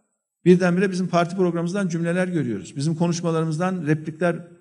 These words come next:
kopyalanıyor, yapıştırılıyor konuşma metinlerine. Sanki kendileri iktidarda, iktidarda değilmiş gibi de hala vaat, laf. Gölge etmesinler, başka ihsan et, istemeyiz gerçekten.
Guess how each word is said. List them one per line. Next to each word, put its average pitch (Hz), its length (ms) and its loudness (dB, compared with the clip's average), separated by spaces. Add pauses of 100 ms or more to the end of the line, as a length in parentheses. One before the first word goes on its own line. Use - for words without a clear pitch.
(120)
kopyalanıyor, 139 560 -2
yapıştırılıyor 120 560 -6 (320)
konuşma 120 320 -8
metinlerine. - 560 -2 (580)
Sanki 196 480 2 (420)
kendileri 170 420 4
iktidarda, 160 600 -2
iktidarda 143 480 -2
değilmiş 165 360 2
gibi 185 180 -8
de 180 180 -4 (120)
hala 208 440 2
vaat, 156 400 -4 (180)
laf. 120 200 -4 (1700)
Gölge 165 260 4
etmesinler, 170 580 -2
başka 135 240 -4
ihsan 120 280 -6
et, 101 120 -8 (120)
istemeyiz 87 480 -10
gerçekten. - 440 -18